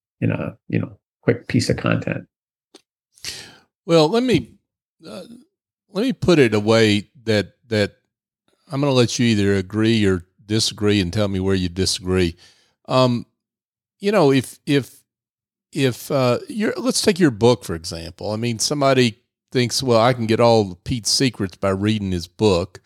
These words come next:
Speaker 2: <laughs> right? Because you're a generous marketer, so you're gonna put it all in the book. Um, the problem with, um, that line of thinking and then being, uh, let's call it stingy or whatever you wanna,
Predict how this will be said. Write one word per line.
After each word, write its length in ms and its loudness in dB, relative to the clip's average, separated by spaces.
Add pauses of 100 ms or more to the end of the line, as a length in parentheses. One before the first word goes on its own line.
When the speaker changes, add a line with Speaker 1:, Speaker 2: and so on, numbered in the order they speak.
(160)
Speaker 2:
<laughs> 220 -20
right? 600 -4 (420)
Because 400 2
you're 200 2
a 40 0
generous 520 0
marketer, 500 0
so 140 -2
you're 220 0
gonna 160 -2
put 200 0
it 80 0
all 220 4
in 80 -2
the 60 -2
book. 420 -2 (500)
Um, 480 0 (800)
the 100 -2
problem 800 0 (500)
with, 580 2
um, 520 0 (600)
that 220 -2
line 240 0
of 100 -2
thinking 560 -2
and 200 -4
then 160 0
being, 600 2
uh, 160 -8 (240)
let's 260 -6
call 260 0
it 120 -2
stingy 580 0
or 80 0
whatever 440 0
you 180 -6
wanna, 260 -2